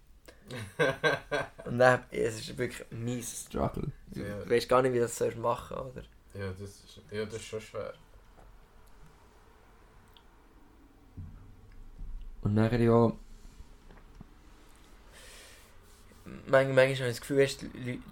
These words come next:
Speaker 2: Leute, die, die sich auch zu fest einschränken, sagen so, «Ja, das ist ja als, als,» und dann, und dann kommt so viel Zeug dazu, «Ja, aber das wird in der Schweiz nicht funktionieren.»
Speaker 1: <laughs>
Speaker 2: Das kannst du nicht, weil in der Schweiz musst du im Radio laufen, wenn du willst, überhaupt über, äh,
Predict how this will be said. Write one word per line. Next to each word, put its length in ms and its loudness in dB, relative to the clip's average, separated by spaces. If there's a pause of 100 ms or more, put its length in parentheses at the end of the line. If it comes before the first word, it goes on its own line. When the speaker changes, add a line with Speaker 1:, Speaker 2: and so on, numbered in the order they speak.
Speaker 2:
Leute, 200 6
die, 60 -4 (320)
die 60 -8
sich 100 -10
auch 140 -2
zu 100 -12
fest 220 -6
einschränken, 440 -2
sagen 200 0
so, 100 -6
«Ja, 200 2
das 200 -8
ist 120 -4
ja 160 4
als, 240 -2
als,» 340 -4 (580)
und 180 -12
dann, 220 2
und 120 -2
dann 120 8
kommt 180 -4
so 120 6
viel 160 -2
Zeug 320 0
dazu, 340 -2 (1080)
«Ja, 140 12
aber 100 10
das 180 -2
wird 140 0
in 60 -4
der 40 0
Schweiz 300 -6
nicht 160 -6
funktionieren.» 920 0
Speaker 1:
<laughs> 40 -10 (460)
Speaker 2:
Das 140 -2
kannst 220 6
du 60 -4
nicht, 100 -6
weil 80 2
in 80 2
der 60 -4
Schweiz 340 -4
musst 160 -4
du 40 -6
im 100 -4
Radio 340 4
laufen, 400 2
wenn 160 0
du 100 -10
willst, 200 -2
überhaupt 460 -2
über, 160 -10 (320)
äh, 160 -4